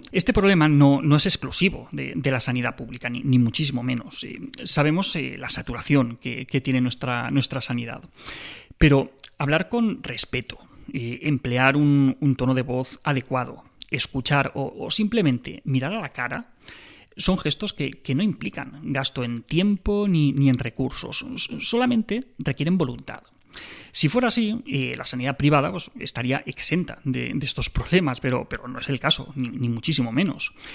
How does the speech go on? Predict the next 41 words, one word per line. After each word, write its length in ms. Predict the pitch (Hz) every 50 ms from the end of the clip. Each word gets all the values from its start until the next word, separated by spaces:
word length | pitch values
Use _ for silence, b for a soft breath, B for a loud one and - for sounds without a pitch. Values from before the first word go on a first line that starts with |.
| B B B B B -
También 260 | - 139 143 180 202
ahí 280 | 208 208 214 214 220 - -
el 140 | 156 143 -
respeto 400 | 127 135 - - 143 139 185 190
por 120 | 208 202
el 100 | 190 160
paciente 560 | 139 139 - - 156 156 151 - 139 147 - -
a 120 | 160 -
veces 460 | - 151 139 - - 135 147 - - -
es 180 | - 120 - 139
una 80 | 131
asignatura 680 | 127 - 139 123 120 - 117 117 123 127 127 131 131 -
pendiente. 560 | 143 123 117 123 127 - - - - - - _ _ _ _ _ _ _ _ _ _ _ _ - - - -
Esto 240 | - 123 - - 139
se 140 | 127 - 135
ve, 160 | 147 170 202 214 202 -
por 140 | 143 131
ejemplo, 540 | 117 - - 156 156 139 - 147 180 214 262 -
en 120 | - 175 139
los 120 | 127 -
tiempos 260 | - 135 123 131 123
de 80 | - 123
espera. 420 | - - - 127 123 127 170 - B B B B B B B B B B B B -
Po-, 160 | - 156 -
¿por 280 | - - - - - -
qué 60 | 143
está 160 | - - 254
tan 180 | 247 262 262 247
normalizado 720 | 240 226 208 190 190 220 214 - - - - - - - - -
tener 220 | - 143 135 127 -
que 80 | -
esperar 400 | - - - 127 127 123 - -
treinta 460 | - - 143 139 131 127 - 120 117 -
o 100 | - 156
cuarenta 400 | - 143 139 135 156 147 - 156
minutos 600 | 135 135 143 151 147 139 - - - - - - -
en 120 | 180 156 139
la 80 | 127
sala 220 | - - 135 135 131
de 60 | 123
espera 420 | - - - - 135 117 113 -